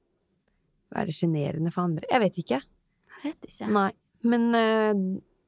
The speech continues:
Speaker 1: der jeg trener, da, på CrossFit Sagene, så får vi lov til å ha vogn inn på trening.
Speaker 2: Oi.
Speaker 1: Mm. Så der sitter
Speaker 2: Ja, det er
Speaker 1: Erik
Speaker 2: jo
Speaker 1: med flaska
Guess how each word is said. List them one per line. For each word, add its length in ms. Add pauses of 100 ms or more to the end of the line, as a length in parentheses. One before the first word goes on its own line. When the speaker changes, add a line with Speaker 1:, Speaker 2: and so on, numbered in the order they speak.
(120)
Speaker 1:
der 160
jeg 180
trener, 260
da, 100
på 140
CrossFit 320
Sagene, 380
så 100
får 140
vi 80
lov 140
til 120
å 300
ha 100
vogn 260
inn 200 (680)
på 60
trening. 300
Speaker 2:
Oi. 420
Speaker 1:
Mm. 380 (600)
Så 140
der 140
sitter 280 (200)
Speaker 2:
Ja, 40
det 120
er 160
Speaker 1:
Erik 260
Speaker 2:
jo 80
Speaker 1:
med 360
flaska 440